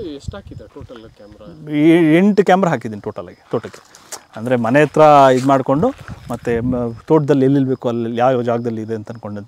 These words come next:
Speaker 2: ಅಲ್ಲಿ ಹಾಕಿರೋದು. ಮತ್ತೆ ಇಲ್ಲಿ ನಾನು ಈ ಬೆಳೆ ಬೆಳೀತಿರೋದ್ರಲ್ಲಿ ಯಾವುದು ಕಳ್ತನಕ್ಕೆ ಆಸ್ಪದ ಕೊಡದಿರೋಂಥ ಬೆಳೆಗಳು. ಯಾಕಂದ್ರೆ ಅವ್ರಿಗೇನು ಕಳ್ರೇನು ಏನೋ ಪಟ್ಟಂತ ಬರ್ಬೇಕು, ಪಟ್ಟಂತ ಎತ್ಕೊಂಡು ಓಡ್ತಾ ಇರಬೇಕು. ಅವ್ರಿಗೆ ಏನಪ್ಪ ಅಂದ್ರೆ ಕೆಲಸ ಮಾಡೋದಾದ್ರೆ ಅವ್ರು ಕೆಲಸನೇ ಮಾಡ್ತಾ ಇರ್ಬೇಕು. ಅವ್ರು ಕೆಲಸ ಮಾಡೋಕೆ ಇಷ್ಟ ಇರಲ್ಲ ಅವ್ರಿಗೆ.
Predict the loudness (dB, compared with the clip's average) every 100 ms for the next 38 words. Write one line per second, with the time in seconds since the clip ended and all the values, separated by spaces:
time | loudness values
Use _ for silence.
0 | _ -14 -10 -10 -12 -12 -10 -4 -2 0
1 | 0 -2 -8 -20 _ 2 2 2 0 4
2 | 6 8 6 4 6 6 6 8 8 8
3 | 8 6 6 2 4 4 4 4 2 4
4 | 2 4 2 4 4 4 2 -4 _ _
5 | -20 _ _ -14 -6 -4 0 2 2 0
6 | 0 0 0 0 2 2 4 2 2 2
7 | 2 0 0 2 2 2 0 0 0 -2
8 | -2 -2 -2 -2 -4 -6 -12 -16 -16 -16
9 | -14 -12 -2 4 4 6 6 6 6 6
10 | 6 6 4 6 6 8 10 12 10 10
11 | 8 8 8 8 6 4 4 6 6 6
12 | 4 2 2 -2 0 0 0 0 0 0
13 | 2 2 0 -4 -14 -20